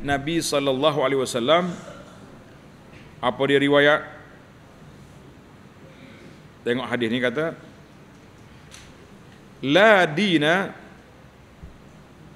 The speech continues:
liman, la dina liman la salata lahu." La dina,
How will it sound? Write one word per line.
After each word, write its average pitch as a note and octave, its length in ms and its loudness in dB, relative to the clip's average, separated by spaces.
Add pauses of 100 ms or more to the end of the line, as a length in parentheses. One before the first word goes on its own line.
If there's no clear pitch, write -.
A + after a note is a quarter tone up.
(320)
liman, E3+ 640 2
la F3 320 4
dina F#3 480 2
liman E3 400 2
la D#3+ 240 0
salata C#3+ 560 -2
lahu." G#2+ 160 -6 (1120)
La C3 320 2
dina, C#3+ 560 0